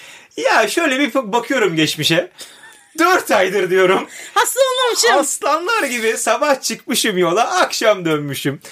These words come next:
Speaker 1: Evime ekmek getirmişim, şey yapmışım, şu olmuş, bu olmuş. Ya diyorum, bu dağ gibi delikanlı da, bu dağ gibi delikanlı da bir güncük,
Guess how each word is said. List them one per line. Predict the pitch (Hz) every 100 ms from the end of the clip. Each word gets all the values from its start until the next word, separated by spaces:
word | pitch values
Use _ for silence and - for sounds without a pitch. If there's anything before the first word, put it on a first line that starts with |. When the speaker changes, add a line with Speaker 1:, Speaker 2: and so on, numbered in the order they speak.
| - -
Speaker 1:
Evime | - 294 262 240
ekmek | 202 - 208 202
getirmişim, | 196 185 190 185 175 196 190
şey | - 208
yapmışım, | 190 180 214 180 185 185
şu | - 277
olmuş, | 220 190 208 185
bu | 185
olmuş. | 170 147 147 240
Ya | 359 381 359 277
diyorum, | 233 196 180 165 160
bu | 233
dağ | 202 233 254 233 202
gibi | 196 202
delikanlı | 185 190 196 170 175 156
da, | 135 - -
bu | 214 320 220
dağ | 196 214 226
gibi | 202 185
delikanlı | 170 170 165 170 165 160
da | 131 170 - - - - - 480
bir | 523 523 494 466 453 453
güncük, | 349 240 208 -